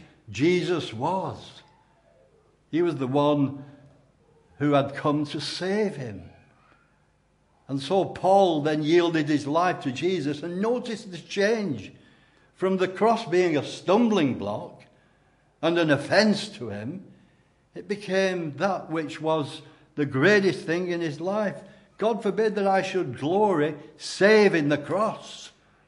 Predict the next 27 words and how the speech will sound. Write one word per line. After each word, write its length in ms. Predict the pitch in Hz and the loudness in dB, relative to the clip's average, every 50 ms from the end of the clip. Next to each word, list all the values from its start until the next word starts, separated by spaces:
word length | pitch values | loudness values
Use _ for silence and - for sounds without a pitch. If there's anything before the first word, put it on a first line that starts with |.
| _ _ _ _ _ - | _ _ _ _ _ -12
I 80 | - 190 | -10 -4
don't 260 | 190 240 247 233 220 | -2 0 0 2 2
want 160 | 220 220 214 | 2 2 2
to 60 | 196 | 0
boast 560 | 156 123 - 156 180 208 220 202 - - - 175 | -2 0 2 4 6 6 6 4 0 -4 -4 -4
in 120 | 175 165 | -2 -2
anything 420 | 190 202 196 180 - - 160 143 135 | 0 0 -2 -2 -2 -2 -4 -2 -2
else, 540 | 160 214 202 151 113 107 - - - - - _ _ _ _ _ _ _ _ _ _ _ _ _ _ _ _ _ _ | -2 -2 -4 -6 -8 -12 -18 -20 -20 -20 -20 _ _ _ _ _ _ _ _ _ _ _ _ _ _ _ _ _ _
just 400 | - - 151 185 - - - 139 | -8 -6 -6 -6 -6 -8 -10 -8
the 80 | 127 113 | -8 -8
cross, 680 | - - 127 147 165 175 139 - - - - - - - _ _ _ _ _ _ _ _ _ _ _ | -8 -8 -6 -6 -6 -6 -8 -12 -18 -20 -20 -20 -20 -20 _ _ _ _ _ _ _ _ _ _ _
because 300 | - 120 - - 135 123 110 101 | -10 -10 -6 -6 -6 -6 -6 -8
that 240 | - 160 170 170 160 | -8 -8 -6 -4 -4
is 200 | 139 131 127 117 | -4 -4 -4 -6
where 440 | 117 123 139 139 139 135 127 127 117 - - - - - - _ _ _ _ _ _ _ _ _ _ _ _ _ _ _ _ _ _ _ _ _ _ - | -6 -4 -2 0 0 0 -2 -2 -6 -8 -12 -18 -20 -20 -20 _ _ _ _ _ _ _ _ _ _ _ _ _ _ _ _ _ _ _ _ _ _ -10
my 220 | 117 120 120 123 113 | -6 -4 -2 -2 -2
life 400 | 120 135 139 135 123 113 107 - - - - 101 | 0 0 0 0 -2 -4 -6 -8 -14 -18 -14 -6
really 400 | 107 127 131 127 127 120 107 104 | -2 -2 -2 -2 -2 -6 -8 -10
started. 720 | - - - - 127 123 127 120 120 - - 95 87 87 _ _ _ _ _ _ _ _ _ _ _ _ _ _ _ _ _ _ _ _ _ _ _ _ _ - | -10 -12 -12 -12 -10 -10 -10 -12 -14 -16 -18 -20 -20 -20 _ _ _ _ _ _ _ _ _ _ _ _ _ _ _ _ _ _ _ _ _ _ _ _ _ -8
And 100 | 131 139 | -4 0
I 120 | 147 147 151 | 0 0 0
suppose, 640 | 143 - - 147 165 202 208 202 165 120 98 - - - 131 | -2 -6 -4 0 2 2 2 2 0 -2 -4 -10 -12 -6 -2
I 140 | 131 131 | -2 0
hope, 440 | 131 147 175 190 180 131 117 - - | 0 2 2 2 0 0 -4 -8 -12
I 80 | 113 123 | -12 -12
trust 400 | 123 - - 202 185 - - - | -10 -6 -6 -4 -4 -6 -6 -8
that 140 | 135 127 | -8 -8